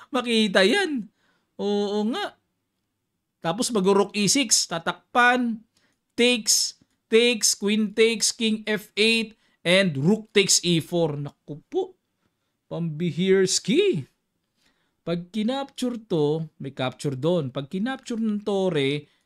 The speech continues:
capture sa knight, king E eight, and queen G six check. Kuha yun.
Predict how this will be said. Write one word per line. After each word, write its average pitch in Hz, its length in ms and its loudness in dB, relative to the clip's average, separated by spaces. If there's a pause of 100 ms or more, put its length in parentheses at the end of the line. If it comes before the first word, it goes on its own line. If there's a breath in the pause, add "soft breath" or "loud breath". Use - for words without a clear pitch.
(100)
capture 196 320 -4
sa - 160 -4
knight, 160 480 -4 (320)
king 240 240 2
E 202 240 -2
eight, 143 320 0
and 143 160 -2
queen 175 320 0
G 127 240 0
six - 240 -6
check. 113 240 -4
Kuha 139 240 -2
yun. 120 400 -4